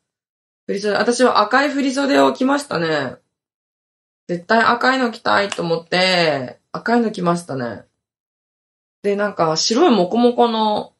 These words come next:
つけてたはず。で、やっぱ田舎だしさ、あの、すごい雪も降るわけ。沖-、あの、北海道だからね。なんか小さい、なんか会場みたいなところでやっ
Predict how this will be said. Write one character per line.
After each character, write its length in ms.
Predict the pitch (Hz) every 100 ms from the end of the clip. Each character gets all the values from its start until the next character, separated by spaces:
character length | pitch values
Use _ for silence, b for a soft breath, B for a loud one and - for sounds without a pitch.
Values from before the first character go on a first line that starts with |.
| -
つ 100 | -
け 140 | 220
て 100 | 214
た 120 | -
は 100 | 170
ず。 340 | 147 143 131 - _ _ _ _ _ _ _
で、 600 | 175 180 202 175 151 - -
や 220 | 180 196
っ 40 |
ぱ 340 | - 170 147 -
田 240 | 175 214 233
舎 100 | 254
だ 140 | 254
し 240 | - 165
さ、 720 | 160 170 160 147 139 123 - - _ _ _ _
あ 140 | 156 156
の、 640 | 151 143 139 139 131 - _ _ _ _ _ _ _ -
す 60 |
ご 120 | 180
い 80 | 175
雪 220 | 175 226
も 100 | 262
降 140 | 175 190
る 100 | 214
わ 140 | 170
け。 300 | - 139 143 -
沖-、 260 | - 160 -
あ 100 | 147
の、 200 | 143 160
北 300 | - - 165
海 40 |
道 100 | 147
だ 80 | 147
か 100 | 120
ら 100 | 107
ね。 260 | - 71 _ _ _ _ _ _ _ _ _ -
な 140 | 175 226
ん 40 |
か 140 | 180
小 260 | 170 240 269
さ 280 | 254 302 262
い、 380 | 185 147 - -
な 100 | 175
ん 40 |
か 40 | -
会 200 | 208 214
場 140 | 220
み 120 | 226
た 120 | 214
い 40 | 185
な 100 | 160
と 100 | 160
こ 120 | 156
ろ 80 | 147
で 140 | 143
や 140 | 135
っ 80 | 127